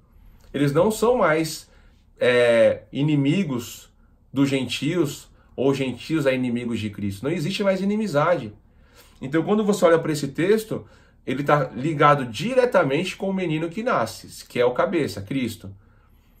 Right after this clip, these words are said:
E aí você vai ver que essa nação que é formada de um, uma só vez está relacionado com a igreja. Em que momento? Cristo tá edificando a sua igreja.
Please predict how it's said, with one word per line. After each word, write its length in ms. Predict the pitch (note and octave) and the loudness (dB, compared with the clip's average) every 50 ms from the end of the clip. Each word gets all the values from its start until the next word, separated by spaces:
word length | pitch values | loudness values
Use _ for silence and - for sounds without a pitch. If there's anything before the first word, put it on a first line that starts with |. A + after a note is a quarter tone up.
| _ _ _ _ _ _ _ | _ _ _ _ _ _ _
E 160 | - A#2 B2 | -2 4 4
aí 160 | B2+ B2 C#3 | 6 6 6
você 280 | D3 D3 E3 D#3+ - E3 | 4 4 2 2 2 2
vai 180 | D3+ D3 C#3+ C#3 | 4 4 4 4
ver 160 | C#3+ D3+ D3 | 2 0 -2
que 260 | - - D3 D#3+ D#3+ - - | -2 -2 -2 -2 -2 -2 0
essa 340 | - B2+ E3+ A3 G#3+ - G3 | 2 4 4 4 4 4 4
nação 420 | F3+ E3 D#3 D3+ D3 - C#3+ C#3 C#3 | 4 4 4 2 0 2 2 2 2
que 100 | C#3 C#3 | 2 0
é 60 | B2+ | 0
formada 600 | B2+ - B2+ B2 A#2+ A2+ A2+ A2 A2 G2+ G#2+ - F#2+ | 0 -2 -2 0 0 2 2 2 2 0 -2 -4 -4
de 240 | G2 G2 G#2 A2+ | -6 -8 -6 -4
um, 200 | B2+ D#3 F#3+ G3+ G3 - - | -4 -2 -2 -2 -4 -4 -6
uma 220 | - B2 D3+ F3 E3 | -6 0 0 0 0
só 240 | - - C3+ A2+ | 0 0 -2 0
vez 560 | G2+ F#2+ A2 C3 E3+ F3+ D#3+ - - - - _ _ _ _ _ _ _ _ _ - | 0 -2 -2 -2 -2 -2 -4 -6 -10 -12 -18 _ _ _ _ _ _ _ _ _ -14
está 180 | - - D3 | -4 0 2
relacionado 760 | D3 D3 D3 C#3 C#3+ C#3+ C#3+ - E3 C#3+ C#3 C3+ C#3 C#3 D#3+ D#3+ | 4 4 6 6 4 4 4 2 0 2 4 4 4 4 2 -2
com 140 | - F3 | 0 0
a 60 | E3+ F#3 | 2 2
igreja. 520 | G3+ A#3+ A#3 A3 G3+ F#3+ F3+ E3+ F3 - - _ _ _ _ _ _ - | 0 0 2 2 2 2 0 -4 -8 -10 -14 _ _ _ _ _ _ -6
Em 120 | D#3 E3 | -6 -4
que 160 | E3 - A#3+ A#3 | -2 0 2 2
momento? 560 | A3 A3 G3 E3 D3 C3 A#2+ - - G#2 G2+ - - - _ - | 4 4 4 4 2 0 0 -2 -6 -10 -14 -14 -20 -20 _ -2
Cristo 360 | - D#3 D3 F3+ F#3 - D#3 | 0 2 2 2 0 -2 0
tá 140 | D3+ D#3+ D3+ | 2 2 2
edificando 540 | C#3+ C#3+ - - D3+ C#3+ C#3+ C#3 C3+ C3 | 2 0 -2 -2 -4 -2 0 0 2 2
a 40 | C3+ | 0
sua 160 | C#3 - D3 | -2 0 -2
igreja. 420 | D#3 E3 F3+ E3+ F3 F#3 G3+ G3+ | -2 0 2 2 2 2 0 -2